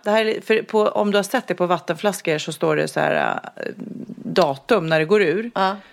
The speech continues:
Speaker 1: Det är inte vattnet utan det är flaskan som blir dålig. Alltså
Speaker 2: Mm.
Speaker 1: plastflaskan.
Speaker 2: Just det, det har jag
Speaker 1: Visste du
Speaker 2: sagt.
Speaker 1: det? Ja.
Speaker 2: Ja, och jag har sagt också, man ska inte lämna plastflaskor med, med vatten i bilen och ha dem och dricka lite då och då. För
Speaker 1: Nej.
Speaker 2: att,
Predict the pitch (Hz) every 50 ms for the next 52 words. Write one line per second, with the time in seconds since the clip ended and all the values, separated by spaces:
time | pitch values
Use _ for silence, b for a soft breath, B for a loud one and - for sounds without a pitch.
0 | B B - 185 214 247 233 196 185 156 175 247 254 - - - 190 175 - -
1 | - 165 170 190 185 - - 247 233 - - - - - 359 262 175 - - -
2 | 156 147 151 147 156 - - - - - - _ _ - - 185 185 180 170 185
3 | 202 220 - - - - - - - 170 156 220 247 170 170 - - 170 170 214
4 | 262 269 226 - - 381 - - 143 120 - - 185 202 233 262 - 175 175 180
5 | 214 254 285 269 254 - - - 240 - - 226 214 - 233 226 220 - 254 277
6 | 262 269 240 262 269 269 294 294 254 226 214 208 - - 233 220 - - - 202
7 | 202 185 - - - 196 185 190 190 185 180 175 B B B B B B B B
8 | 208 214 190 196 175 - - - 196 185 185 175 220 240 240 226 196 170 165 170
9 | 170 165 175 175 170 156 160 160 160 165 180 175 170 - 170 160 160 - 170 160
10 | 170 165 165 165 165 214 202 160 - - - 185 170 156 160 -